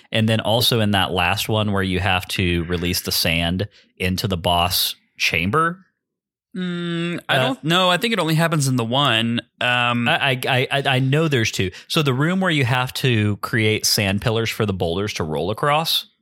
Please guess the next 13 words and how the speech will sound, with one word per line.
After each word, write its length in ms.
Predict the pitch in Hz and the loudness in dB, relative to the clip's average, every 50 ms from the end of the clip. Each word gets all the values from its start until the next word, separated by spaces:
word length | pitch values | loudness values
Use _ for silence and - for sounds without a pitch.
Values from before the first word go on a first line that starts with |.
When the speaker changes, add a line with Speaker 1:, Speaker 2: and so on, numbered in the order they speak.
| _ _ _ - | _ _ _ -6
Speaker 2:
Yes. 460 | 127 117 107 135 - - - - - - - - | -4 -2 0 0 0 -2 -4 -4 -8 -10 -2 0
Speaker 1:
At 120 | 123 117 - | 0 0 0
the 60 | 117 | 0
very 440 | 98 117 123 143 156 151 147 - - | 0 0 2 2 2 2 2 2 2
end 220 | 113 113 120 113 | 2 2 2 2
of 140 | 101 90 98 | 0 0 0
that, 420 | 104 87 82 80 82 - - - _ _ _ _ _ _ _ _ _ _ - | 0 0 2 2 0 -2 -4 -8 _ _ _ _ _ _ _ _ _ _ -6
there's 500 | 107 - 113 104 98 92 92 - - - _ - | -2 0 2 2 2 2 0 -2 -4 -8 _ -4
an 180 | 113 104 98 - | -2 -2 -2 -2
arrow 580 | - 101 98 98 95 98 95 95 95 90 90 90 | -2 0 0 2 2 2 2 2 2 0 0 -2
hitting 400 | 95 - 117 101 92 87 87 87 | -2 0 0 2 2 2 2 2
a 260 | 80 80 80 78 73 - - | 2 2 0 0 -2 -2 -2
switch 600 | - - - - 90 - - - - - - | -2 -2 0 0 -2 0 0 -2 -2 -2 -4